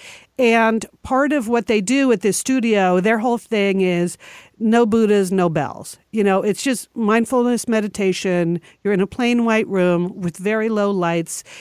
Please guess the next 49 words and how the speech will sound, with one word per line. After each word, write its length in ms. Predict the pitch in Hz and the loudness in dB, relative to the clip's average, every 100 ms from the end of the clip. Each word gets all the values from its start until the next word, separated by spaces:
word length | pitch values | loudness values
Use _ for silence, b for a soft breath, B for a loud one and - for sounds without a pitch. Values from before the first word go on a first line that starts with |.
| B | B
You 140 | - 226 | -2 2
don't 200 | 311 294 | 4 2
have 200 | 302 240 | 0 0
to 160 | 247 226 B B | 0 0 B B
pretend 460 | 240 220 233 233 | -2 2 2 2
you're 160 | 226 220 | 2 0
signing 400 | 226 214 214 208 | 2 2 2 2
up 140 | 196 | 0
for 120 | - 202 | -2 -2
someone 300 | 208 196 185 | 0 2 2
else's 320 | 180 196 160 | 0 -2 -2
religion, 500 | 165 170 156 143 - _ | -2 0 -2 -6 -12 _
you 120 | 214 | -4
know, 140 | 202 190 | 0 0
which 140 | 233 | 0
is 180 | - - | -2 -6
part 280 | - - 247 | -4 -4 -4
of 120 | 226 | -4
what 220 | 196 190 - B B 180 | -4 -4 -8 B B -6
I 180 | 214 220 | 2 4
always 240 | 247 254 233 | 6 4 2
had 140 | 247 | 2
a 40 | 214 | 2
hang 260 | 214 214 | 2 2
up 160 | 185 175 | 0 0
about 360 | 185 180 175 | 0 0 0
those 260 | - 170 165 | -2 -2 -4
things. 360 | - - - - _ _ _ _ _ _ _ _ - | -10 -12 -16 -20 _ _ _ _ _ _ _ _ -6
So 340 | - 254 170 - B | 0 0 0 -6 B
right 220 | 220 262 | 0 2
before 300 | 339 302 302 | 0 0 0
New 120 | 254 | 0
Year's 280 | 254 233 214 | 2 2 0
Eve, 200 | 247 208 | 0 2
I 100 | 190 | 0
got 200 | 190 196 | 0 0
an 80 | 196 | 2
email 260 | 233 226 208 | 0 0 -2
from 160 | 226 190 | -2 -2
the 80 | |
meditation 560 | 190 180 180 220 - 190 | -2 -2 -4 -4 -4 -6
studio 380 | - 175 156 160 | -4 -4 -4 -4
saying 260 | - 180 | -4 -4
that 100 | 180 214 | -4 -2
my, 460 | 202 190 196 202 - b b b _ - | 0 0 0 -2 -4 b b b _ -2
my 300 | 208 214 220 | 2 4 2
favorite 440 | 247 220 196 190 | 2 2 2 -2
teacher, 520 | - 302 - 170 185 | 0 -2 0 -2 -2
Heather, 520 | 202 247 175 156 180 | 0 0 0 -4 -6